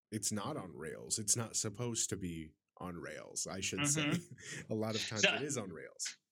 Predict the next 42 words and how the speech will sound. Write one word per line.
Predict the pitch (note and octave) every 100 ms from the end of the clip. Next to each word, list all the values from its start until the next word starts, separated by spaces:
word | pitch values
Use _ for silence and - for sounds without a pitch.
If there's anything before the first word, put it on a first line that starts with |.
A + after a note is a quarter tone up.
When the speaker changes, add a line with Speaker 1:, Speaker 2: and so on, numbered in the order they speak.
| _ -
Speaker 1:
but | F2+ D#3 E3
Speaker 2:
Yeah, | E3+ E3 D#3+ D#3 _ _ -
yeah. | C3+ C3 - - -
But | A#3 A#3
I |
don't | C#4 A3
know. | D3
And | D#3
this | G#3
is, | A#3 G#3+ F3
this | G3
is |
gonna | A3
be | A3 G3
my | D#3
last | D#3+ D#3 - -
point | D3 C3+
because | C3 D#3 C#3
I'm | C3+
getting | D#3 C#3+
ready | C#3 C3+
to | B2 A2+ C#3+
wrap | C3 C3
up | C3 -
here. | B2
I | A#2+
see | -
we've | C3+ B2+
been | A#2 A#2
recording | - B2 B2 B2
for | A2+
a |
while. | A#2 A#2+ A#2+ - -
Speaker 1:
Yeah. | F#2+ - - - E3+ E3
Speaker 2:
Um, | C#3+ C3 B2+
<clears throat> | - C3 - _ _ _ _ _ _ _ - - - - - _ _ _ _ -
I | A3 C4 -
feel | A3+ G#3 F#3+
like | E3 D3+ C#3 -
the | C3+ C3
video | D#3+ D#3+ C#3+
game | C#3 B2+ A#2+